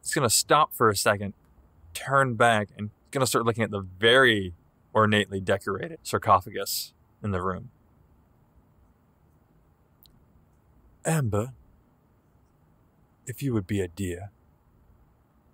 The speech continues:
And you can just see this massive smile come across her face.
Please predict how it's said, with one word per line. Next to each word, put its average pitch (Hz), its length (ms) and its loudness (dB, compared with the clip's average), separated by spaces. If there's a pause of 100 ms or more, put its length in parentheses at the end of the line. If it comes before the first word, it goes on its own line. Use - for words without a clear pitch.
(760)
And 120 100 -2
you 127 80 0
can 135 100 2
just 123 220 4
see 120 160 6
this 110 260 4
massive 104 1040 2
smile 98 1040 2
come 101 160 -6
across 95 460 -4
her 101 100 -6
face. 101 480 -4